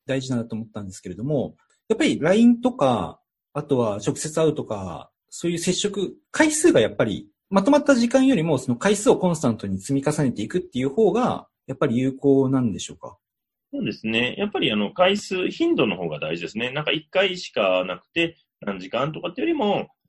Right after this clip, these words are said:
Speaker 2: ね、一日一分でもなんかね、lineでちょっとやり取りするとか、それを三十回毎日やってる方が、やっぱり親近感は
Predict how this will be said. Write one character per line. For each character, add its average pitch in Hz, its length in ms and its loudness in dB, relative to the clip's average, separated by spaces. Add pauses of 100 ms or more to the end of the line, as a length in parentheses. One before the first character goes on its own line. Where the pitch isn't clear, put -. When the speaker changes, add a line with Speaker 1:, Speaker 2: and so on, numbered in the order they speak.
(160)
Speaker 2:
ね、 165 340 -2 (120)
一 127 300 -8
日 117 380 -6
一 - 160 -8
分 95 160 -4
で 78 80 -6
も 73 160 -12
な 85 100 -10
ん - 40 -20
か - 140 -10
ね、 101 120 -6
line 90 220 -2
で 78 80 -12
ち 82 60 -12
ょ 90 40 -12
っ - 20 -16
と - 80 -14
や 73 60 -10
り 76 80 -14
取 - 120 -12
り - 40 -20
す - 120 -8
る 190 140 0
と 175 100 -8
か、 190 160 -4
そ - 160 -8
れ 175 60 -2
を 175 40 -2
三 120 220 -2
十 117 120 -8
回 80 340 -10
毎 98 180 -2
日 78 180 -10
や 80 60 -4
っ - 60 -20
て - 80 -10
る 85 80 -4
方 175 240 -6
が、 269 260 0 (360)
や - 100 -4
っ 175 60 -8
ぱ 160 80 0
り 80 260 -2
親 147 260 -6
近 135 220 -4
感 76 260 -8
は - 180 -18